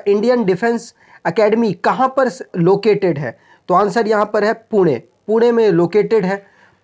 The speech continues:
और बहुत सारी एकेडमीज हैं, उनके बारे में मैंने यहाँ पर लिख दिया है, जैसे कि राष्ट्रीय इंडियन मिलिट्री कॉलेज कहाँ पर है? देहरादून में है। स्थापना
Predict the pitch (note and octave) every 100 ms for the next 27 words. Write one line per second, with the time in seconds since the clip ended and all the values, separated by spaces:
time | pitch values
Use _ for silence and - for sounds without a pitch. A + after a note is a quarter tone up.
0 | - A3+ D4 A3+ F#3 G#3 A#3 A3+ - F3
1 | F#3 F3+ A3+ F3+ G#3+ - G3+ F#3 A3+ G3+
2 | G#3 G3+ G3+ F#3+ F#3+ G3 E3+ F3 F3+ F#3
3 | F3 G3 _ _ - F3+ F3+ A3+ B3 -
4 | F3 F3+ F#3+ G3 - C4 - G3 G3 A3+
5 | A3+ _ _ _ F3+ G3+ A3+ F3+ B3+ F3+
6 | E3+ C3 - - - E3+ A3 G#3+ F#3 G#3
7 | - _ _ _ - D#3+ D#3+ D3 C#3+ F3+
8 | G3 F#3+ F3+ F#3 _ _ F3+ F3 G3 G#3
9 | G#3 A#3+ G#3 G3